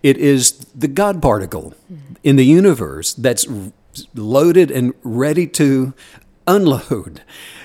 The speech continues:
Speaker 1: um, adding to what you expect. And it's not your boss. It is the tangible. Um, it is the essence, the tangible essence of favor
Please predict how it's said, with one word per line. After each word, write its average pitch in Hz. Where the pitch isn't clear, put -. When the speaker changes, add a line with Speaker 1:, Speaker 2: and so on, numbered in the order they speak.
Speaker 1:
um, 113
adding 151
to 180
what 156
you 165
expect. -
And 135
it's 147
not 180
your 220
boss. 87
It 156
is 151
the 156
tangible. 143
Um, 120
it 143
is 135
the 131
essence, 165
the 123
tangible 175
essence 160
of 139
favor 120